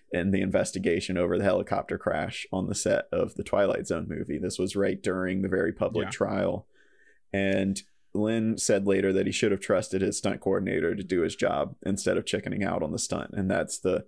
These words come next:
Speaker 1: kind of the, the scene or the sequence that he regrets the most out of the film, was not pulling that off a little bit better.
Speaker 2: See, I, I, I, I mean, I don't, I disagree. I think it's fine. I think it works fine. I don't think that's the issue. I think, I guess I'm thinking to myself, like,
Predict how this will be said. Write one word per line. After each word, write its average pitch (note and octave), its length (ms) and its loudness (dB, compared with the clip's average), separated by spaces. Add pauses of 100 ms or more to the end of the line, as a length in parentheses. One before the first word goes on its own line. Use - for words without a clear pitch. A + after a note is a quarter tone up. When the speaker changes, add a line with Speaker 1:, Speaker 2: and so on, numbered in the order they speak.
(240)
Speaker 1:
kind G2+ 160 0
of F#2 100 -4
the, F2 240 0
the F#2+ 140 0
scene F#2 380 0
or F2 120 0
the F2 180 0
sequence - 540 -2
that - 100 -2
he F2 280 0 (760)
regrets F#2 480 0
the F#2 80 -2
most D#2 540 -2
out F#2 180 -2
of D2 60 0
the - 80 -2
film, B1+ 360 -6 (120)
was - 220 -6
not - 220 -4
pulling E2 280 -4
that B1 160 -4
off C#2 220 -4
a - 20 -12
little C2+ 180 -6
bit - 140 -8
better. D2+ 320 -6 (540)
Speaker 2:
See, B3+ 220 -2
I, B3+ 240 -2
I, B3 360 -2
I, A#3 340 -2
I - 60 -6
mean, G3 120 -2
I G#3+ 120 0
don't, C4 160 -4
I G#3 100 -2
disagree. G3 480 -8
I F3+ 60 -4
think A3 160 -10
it's F#3 120 -10
fine. C3+ 480 -4
I A#2+ 120 -2
think E3+ 160 0
it - 80 -8
works A#2+ 240 -6
fine. G#2 200 -6
I B2 100 0
don't E3+ 120 -2
think D3+ 140 -6
that's C#3 200 -2
the A#2+ 120 -4
issue. B2 240 -4
I B2 60 0
think, A#2+ 160 -4 (360)
I D3 60 2
guess G3 140 2
I'm G#3+ 100 -4
thinking F#3+ 140 0
to E3 40 -2
myself, D3+ 440 2
like, B2 340 0